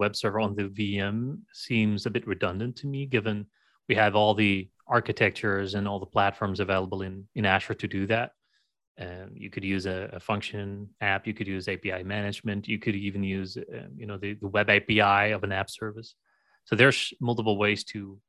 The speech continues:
host and protect, uh, an A P I, which does not mean you have to spin up a V M. So I, I don't really see the, the reason for, for running a big V M.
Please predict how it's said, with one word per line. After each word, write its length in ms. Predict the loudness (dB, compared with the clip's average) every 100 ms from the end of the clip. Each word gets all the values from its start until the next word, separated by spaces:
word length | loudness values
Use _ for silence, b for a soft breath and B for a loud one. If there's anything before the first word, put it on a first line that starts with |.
| _ _
host 500 | 2 2 2 -2 -16 _ _ _
and 180 | -2 0
protect, 560 | 2 0 0 -2 -8 -20 _ -16
uh, 200 | -12 -10 -10
an 100 | -4
A 100 | -6
P 200 | 0 2
I, 200 | 4 2
which 180 | -4 -12 _
does 200 | -4 -4
not 340 | -4 -4 -4 -4
mean 200 | -4 -2
you 80 |
have 140 | -4 -4
to 60 | -8
spin 240 | -4 -2
up 160 | -2 -4
a 40 |
V 220 | -4 -4
M. 220 | -4 -6 -16 _ _ _ _ _ _ _ _ _ _
So 200 | 0 2
I, 120 | 2 -2 2
I 120 | 2
don't 440 | 4 4 4 2
really 260 | 0 -2 -2
see 200 | -2 0
the, 340 | 2 0 -2 -12 _ _ _ _
the 100 | -6
reason 300 | -4 -4 -4
for, 260 | -2 -4 -4
for 340 | -4 -6 -8 -6
running 240 | -4 -2
a 40 | -4
big 180 | -6
V 180 | -8 -6
M. 300 | -6 -6 -10